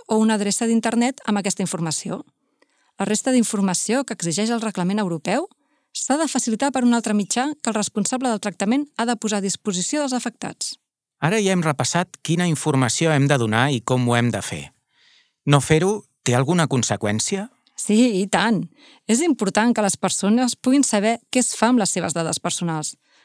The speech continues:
Speaker 1: Per això, no complir el deure d'informar està tipificat en el reglament europeu com una infracció i pot ser motiu d'incoació d'un procediment sancionador per part de l'Autoritat de Protecció de Dades.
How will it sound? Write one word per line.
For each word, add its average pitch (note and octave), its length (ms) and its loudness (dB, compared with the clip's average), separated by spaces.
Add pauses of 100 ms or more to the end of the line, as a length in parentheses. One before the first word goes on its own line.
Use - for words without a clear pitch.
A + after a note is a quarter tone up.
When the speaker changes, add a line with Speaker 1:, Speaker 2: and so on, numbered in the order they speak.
(180)
Speaker 1:
Per F#3 80 -2
això, C#4 400 2
no B3 240 6
complir C#4 300 0
el G3 80 2
deure A3 180 2
d'informar G#3+ 760 2 (280)
està C4 240 -2
tipificat B3+ 720 -4
en A3 100 0
el G3 100 -4
reglament F#3+ 520 0 (100)
europeu G3 400 -2
com G#3+ 160 2
una A3+ 140 6
infracció A3 580 -2 (460)
i A3+ 80 0
pot C#4 200 -2
ser F4 140 0
motiu C#4 300 2
d'incoació A#3+ 580 2
d'un C4+ 180 2
procediment G#3 600 -2
sancionador A#3 720 0 (340)
per A3 140 0
part B3+ 200 -2
de C4 80 0
l'Autoritat A3 520 0
de G#3+ 80 -2
Protecció G3 440 -4
de F#3 140 -2
Dades. D#3 520 -6